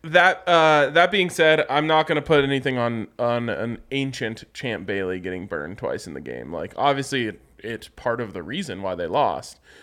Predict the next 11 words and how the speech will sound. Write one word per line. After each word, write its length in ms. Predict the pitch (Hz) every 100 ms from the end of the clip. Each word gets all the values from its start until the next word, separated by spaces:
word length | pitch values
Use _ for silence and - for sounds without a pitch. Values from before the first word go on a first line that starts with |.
| _ _
but 300 | 180 156 139
I'm 120 | 143
not 200 | 147 135
saying, 180 | 143 127
like, 160 | 113 117
he's 280 | 147 131 117
as 340 | 131 120 110
much 280 | 127 120 -
to 80 | 117
blame. 500 | 110 117 143 190 185 - - _
Um, 460 | 123 120 117 113